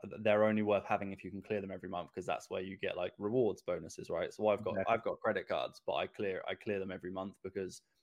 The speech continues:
Speaker 1: I earn, like, a really nice amount of <laughs> rewards points, but I literally, so, you know, use them for your everyday expenses,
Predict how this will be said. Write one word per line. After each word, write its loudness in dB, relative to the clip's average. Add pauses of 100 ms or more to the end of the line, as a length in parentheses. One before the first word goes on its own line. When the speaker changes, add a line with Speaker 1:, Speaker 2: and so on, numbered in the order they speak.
(200)
Speaker 1:
I 2
earn, 0 (280)
like, -8
a -2 (360)
really -6
nice -6
amount -4
of -8
<laughs> -10
rewards 6
points, -2
but -2
I 2
literally, -4
so, 0 (360)
you -2
know, 0 (260)
use 4
them 2
for 2 (260)
your 2
everyday 2
expenses, -4